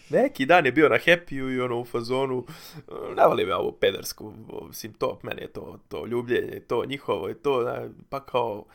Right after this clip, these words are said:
znaš da on, sjećaš se da on nije lično glasao za nju, kao lič-, glasao je za vladu, ali kao za nju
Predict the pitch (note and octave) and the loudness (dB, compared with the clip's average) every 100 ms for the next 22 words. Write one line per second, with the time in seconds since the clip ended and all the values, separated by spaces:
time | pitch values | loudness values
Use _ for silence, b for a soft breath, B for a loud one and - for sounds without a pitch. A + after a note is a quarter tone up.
0 | b G#2+ G#2+ A#2 A#2 A2 A2 A2 - A#2 | b -6 -2 -2 -2 -6 -6 -6 -6 -4
1 | A#2+ B2 B2+ A2+ A#2+ - - - - - | -4 -2 0 0 0 -8 -8 -6 -4 -4
2 | D#2+ G2+ - - - - G#2+ A2 - - | -6 -8 -10 -10 -14 -14 -12 -10 -10 -6
3 | A2+ - - F#2+ G2 G#2 G#2+ A2+ B2+ C#3 | -4 -4 -8 -10 -10 -6 2 2 2 -2
4 | C3 C3 B2+ C3 B2 B2 B2+ A2+ | -2 -4 -8 -8 -2 -2 0 -4